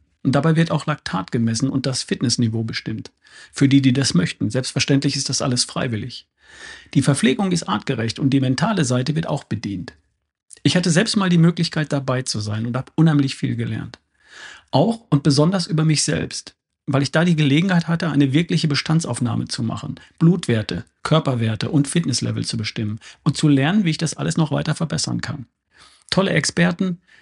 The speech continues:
tolle gleichgesinnte Teilnehmer und eine großartige Atmosphäre bei der ganzen Veranstaltung.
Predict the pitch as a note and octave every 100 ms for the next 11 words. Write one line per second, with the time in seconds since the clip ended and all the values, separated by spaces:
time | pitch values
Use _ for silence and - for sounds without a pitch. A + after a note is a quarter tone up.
0 | _ - F#3 F3 D3 D#3 E3 D#3 C#3+ C#3+
1 | - D3 D#3+ D#3+ D#3 C3+ C#3 C3 B2+ D3
2 | D#3+ C#3 C3 C3 C#3 B2 - A#2 A2 A#2
3 | C3+ C#3 C3+ B2 - C3+ A2+ - A#2 A2+
4 | A#2+